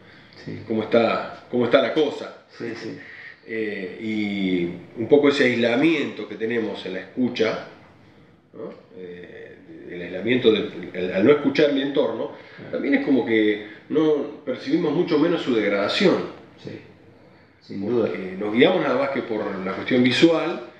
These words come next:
Speaker 2: pero al no escuchar el entorno, al no saber que está, che, hay mucho menos pájaros,
Speaker 1: Claro.
Speaker 2: hay,
Speaker 1: Exactamente.
Speaker 2: eh, una abundancia de este pájaro y antes había mucha más variedad.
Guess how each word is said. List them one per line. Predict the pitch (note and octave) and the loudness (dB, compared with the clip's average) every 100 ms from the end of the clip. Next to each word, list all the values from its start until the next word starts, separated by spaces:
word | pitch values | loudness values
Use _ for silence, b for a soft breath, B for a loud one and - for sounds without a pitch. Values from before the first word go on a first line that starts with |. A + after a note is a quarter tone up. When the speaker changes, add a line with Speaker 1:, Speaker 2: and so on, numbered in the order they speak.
| B B - | B B -10
Speaker 2:
pero | A2 G#2+ G#2 G#2 | -4 -2 -2 0
al | A2 | 2
no | G3 | 2
escuchar | A#3 F#3 G#3+ F#3 | 2 2 2 2
el | F3 | 0
entorno, | D3+ C#3 A2+ A2+ A#2 A2+ | -2 -4 -4 -4 -4 -4
al | A2 A#2+ | -2 0
no | D3+ | 0
saber | E3+ D#3+ D#3+ | 2 2 2
que | D3 | -2
está, | C#3 D3+ C#3 C3 | -2 0 0 -2
che, | - E3+ | -2 -2
hay | D3+ | 0
mucho | F3+ F3+ C#3+ | 0 0 -2
menos | D3+ D3+ | -2 -2
pájaros, | - C3+ - - C#3+ C#3 C3+ | -2 0 0 0 0 0 0
Speaker 1:
Claro. | B2+ | 0
Speaker 2:
hay, | B2 C3+ B2+ B B - | 0 -2 -4 B B -6
Speaker 1:
Exactamente. | - B2+ B2+ B2+ B2+ B2 | 0 2 2 0 0 -2
Speaker 2:
eh, | B2 D3 | -2 0
una | D3+ C#3+ | 4 4
abundancia | C#3 C#3+ E3 D#3+ - C#3+ | 2 0 0 0 0 0
de | D3+ | 0
este | D3+ C#3 | -2 -2
pájaro | F3 - F3 D3 | -2 2 2 2
y | C3+ | 0
antes | D3 C#3+ C3+ | 0 -2 0
había | C#3+ | 0
mucha | C#3+ C3+ C3 | 2 2 2
más | C3 | 2
variedad. | B2 A#2 A#2+ D#3+ | 0 2 4 4